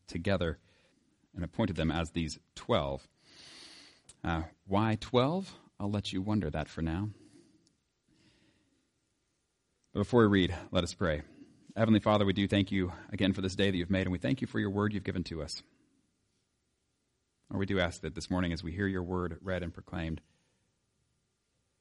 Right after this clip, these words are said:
God, that, uh, you would give us ears to hear and minds to understand and hearts that are ready to receive your word, to be changed by it, that by your word and by your spirit we would be formed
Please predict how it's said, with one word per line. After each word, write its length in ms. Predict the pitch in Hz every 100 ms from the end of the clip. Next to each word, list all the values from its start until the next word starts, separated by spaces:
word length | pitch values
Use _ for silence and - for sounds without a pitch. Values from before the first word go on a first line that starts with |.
| _ _ _ _ _ _ _ _
God, 100 | 90
that, 220 | 95 - - -
uh, 220 | 87 78 90 - _ -
you 160 | - 110
would 100 | 104
give 160 | 101
us 300 | 90 85 - - _ _ _ _ _ _ _ _ -
ears 220 | 104 95
to 80 | 95
hear 260 | 85 98 95
and 100 | 82
minds 280 | 85 90 -
to 100 | 92
understand 480 | 85 85 87 85
and 80 | 80
hearts 320 | 90 107 113
that 140 | - 87
are 40 |
ready 400 | 80 92 95 95 - _ _
to 100 | -
receive 320 | 85 - 120
your 120 | 110
word, 280 | 92 90 87 - _ _ _ _ _ _ _ _
to 80 | -
be 100 | 92
changed 540 | - 110 104 101 - - _ _ _ _
by 260 | 95 92 87
it, 120 | 76 - _ _ _ _ -
that 100 | -
by 120 | 104
your 160 | 101
word 180 | 98 95
and 80 | 92
by 80 | 87
your 140 | 85
spirit 340 | 87 - 90 85
we 80 |
would 100 | 90
be 120 | 87 85
formed 480 | - 92 92 85